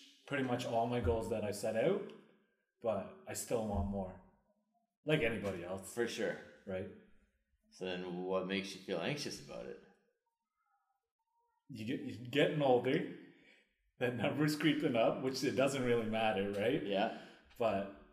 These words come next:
Speaker 1: you wanna be, I wanna be better than I am. So I feel like as that number creeps up, I'm closer to not doing some things or changing things up, right?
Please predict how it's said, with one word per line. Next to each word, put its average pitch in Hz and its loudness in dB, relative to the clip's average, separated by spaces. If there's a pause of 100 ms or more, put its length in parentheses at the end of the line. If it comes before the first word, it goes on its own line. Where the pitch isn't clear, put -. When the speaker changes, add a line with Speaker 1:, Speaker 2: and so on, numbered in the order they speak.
(800)
Speaker 1:
you 131 -2
wanna 165 4
be, 143 2 (1300)
I 160 8
wanna 127 6
be 110 -2
better 101 0 (560)
than 107 -2
I 98 0 (120)
am. 92 -4
So 98 -4 (840)
I 113 2
feel 120 4
like 110 4
as 107 2
that 107 0
number 107 -2
creeps 104 -6
up, 101 0
I'm 98 -6 (880)
closer 107 -4
to 101 -4 (300)
not 101 -6
doing 101 -6
some 101 -6
things 101 -2
or 92 -8
changing 98 -6
things 95 -8
up, 98 -6
right? 95 -4